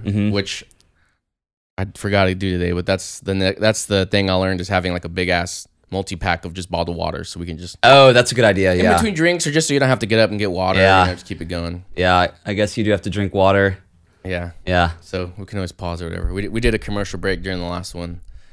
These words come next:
Speaker 2: So, um, but yeah, we are moving over to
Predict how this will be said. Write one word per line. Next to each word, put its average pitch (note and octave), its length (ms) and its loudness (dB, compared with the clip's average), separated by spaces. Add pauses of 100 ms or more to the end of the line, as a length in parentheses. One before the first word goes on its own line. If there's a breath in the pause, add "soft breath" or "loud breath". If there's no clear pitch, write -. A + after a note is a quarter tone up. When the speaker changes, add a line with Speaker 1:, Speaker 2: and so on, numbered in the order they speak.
(460)
Speaker 2:
So, F2 200 -14 (220)
um, F2 320 -18 (120)
but A2 100 -2
yeah, C3+ 180 6
we C3 580 0 (380 soft breath)
are A#2 80 -4
moving D3+ 300 4
over C#3+ 220 6
to A#2 640 0